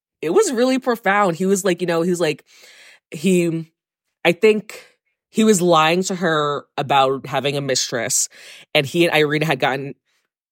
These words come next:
had gotten into an argument because he told Irina that he wanted her to dress more businesslike, you know, not, not lost on me because they both have short brown hair. And Doctor Melfi stays,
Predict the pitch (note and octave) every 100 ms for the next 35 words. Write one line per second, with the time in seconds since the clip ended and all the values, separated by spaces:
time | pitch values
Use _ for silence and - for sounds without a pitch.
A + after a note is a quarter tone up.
0 | _ - D3+ C#3 C#3+ C#3 C#3 D3 B2+ C3
1 | B2+ B2+ B2 - - C3+ A#2+ A#2+ - _
2 | _ _ _ _ _ _ _ - E3+ -
3 | E3 D3+ D3 C#3+ D3 C#3 D3 C3+ C#3 C#3+
4 | C#3+ C3 D3 C#3 C3 C3+ C3+ B2+ - B2
5 | A2 B2 - _ _ _ _ _ _ -
6 | C#3 C3+ B2+ A#2+ A#2+ A#2+ _ _ - C#3+
7 | D3 C#3+ E3 D#3+ D3+ C#3+ D3 E3+ E3+ F#3
8 | - A3+ A3 B3 C4+ B3 F#3 F#3 D#3 D3
9 | D3+ D#3 C#3 C3+ D3 D#3+ E3+ - F3 E3+
10 | G3 G3+ C4+ A#3+ F#3+ F#3+ F#3 _ _ _
11 | _ - D3 C#3 C#3+ E3 D#3 - E3+ -
12 | F3 E3 F3